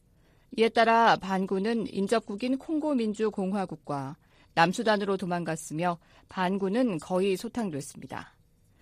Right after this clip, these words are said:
반군의 사령관인 조셉 코니는 아직 체포되지 않았습니다. 미국은 도미니크 옹웬을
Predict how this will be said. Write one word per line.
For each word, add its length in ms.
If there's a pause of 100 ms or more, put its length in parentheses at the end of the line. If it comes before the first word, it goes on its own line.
(460)
반군의 580
사령관인 840 (120)
조셉 420
코니는 460
아직 340
체포되지 580
않았습니다. 680 (720)
미국은 580
도미니크 560
옹웬을 640